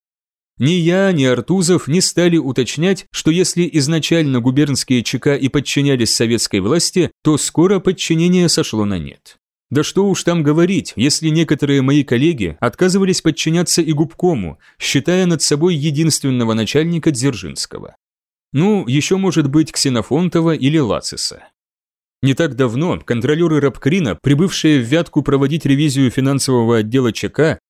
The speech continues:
были отправлены тамошними ребятами в подвал, и даже вмешательство губкома партии не помогло.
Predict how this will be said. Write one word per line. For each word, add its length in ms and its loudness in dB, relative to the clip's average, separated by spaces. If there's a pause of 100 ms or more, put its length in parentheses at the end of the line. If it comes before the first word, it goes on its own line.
были 240 2
отправлены 640 0
тамошними 540 0
ребятами 440 0
в 120 -6
подвал, 440 -2 (160)
и 120 0
даже 260 2
вмешательство 720 0
губкома 460 0
партии 500 0
не 80 -2
помогло. 540 -4